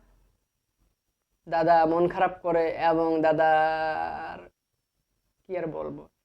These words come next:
দাদার মনটা এমনি ভেঙে দিয়েছেন আপনারা, একেবারে টোল করতে করতে শেষ করে দিয়েছেন। দাদাকে জাতীয় টিম থেকে বাদ পড়ে গেল,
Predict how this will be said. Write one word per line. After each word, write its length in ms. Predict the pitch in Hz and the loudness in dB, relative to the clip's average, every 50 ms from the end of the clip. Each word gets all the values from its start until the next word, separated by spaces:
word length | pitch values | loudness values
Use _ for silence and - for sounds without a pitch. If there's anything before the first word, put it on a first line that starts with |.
| _ _ _ _ _ | _ _ _ _ _
দাদার 420 | 139 156 160 156 165 165 165 165 170 | -10 -8 -4 -2 0 0 0 0 -2
মনটা 340 | 165 165 165 165 160 165 165 | -2 -2 -2 -2 -2 0 0
এমনি 200 | 160 160 165 156 | 0 0 0 -2
ভেঙে 320 | 143 143 147 165 170 175 | -2 -4 -2 2 2 2
দিয়েছেন 280 | 165 165 151 - 170 160 | 2 2 -2 -4 -6 -6
আপনারা, 480 | 147 143 - 165 156 156 151 156 160 - _ _ _ _ _ _ _ _ _ _ _ _ _ _ | -8 -10 -10 -8 -8 -6 -6 -6 -8 -10 _ _ _ _ _ _ _ _ _ _ _ _ _ _
একেবারে 680 | 185 180 180 - 208 196 185 170 151 175 180 180 196 196 | -10 -10 -4 0 2 2 2 4 6 6 8 8 6 4
টোল 300 | 196 - 220 202 196 185 | 2 2 2 4 4 4
করতে 340 | 185 190 180 - - 208 | 2 -2 -6 -6 -6 -6
করতে 220 | 180 185 180 - 185 | -6 -6 -6 -8 -8
শেষ 260 | - - 226 220 220 | 0 2 2 2 2
করে 220 | - - 196 190 | 0 0 2 2
দিয়েছেন। 360 | 180 160 151 - - 143 135 147 - _ _ _ _ _ _ _ _ _ | 4 2 0 -2 -4 -8 -12 -12 -16 _ _ _ _ _ _ _ _ _
দাদাকে 300 | - 170 165 185 190 190 | -6 -2 0 0 0 0
জাতীয় 380 | 185 165 - 185 - - 285 254 | 2 2 0 2 4 4 4 4
টিম 180 | 233 254 240 202 | 6 4 2 2
থেকে 220 | 233 220 262 208 | 2 4 6 6
বাদ 180 | 202 185 208 208 - - _ _ | 6 6 4 2 -2 -12 _ _
পড়ে 200 | 190 175 175 165 | -4 -2 -2 0
গেল, 260 | 151 151 151 147 147 | 0 -2 -4 -4 -6